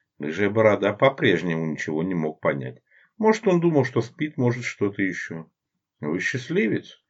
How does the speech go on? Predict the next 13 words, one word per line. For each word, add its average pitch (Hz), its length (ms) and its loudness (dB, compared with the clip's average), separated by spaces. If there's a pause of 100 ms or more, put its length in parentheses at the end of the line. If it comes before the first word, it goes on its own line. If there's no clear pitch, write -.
(360)
У 90 80 0
вас 180 240 4
есть 180 160 -4
возможность 165 560 0
восстановить 139 540 0
справедливость 123 600 4
в - 40 -14
самом 139 240 4
что - 180 -12
ни 131 80 2
на 135 120 4
есть 131 200 2
первоисточнике. 123 1040 0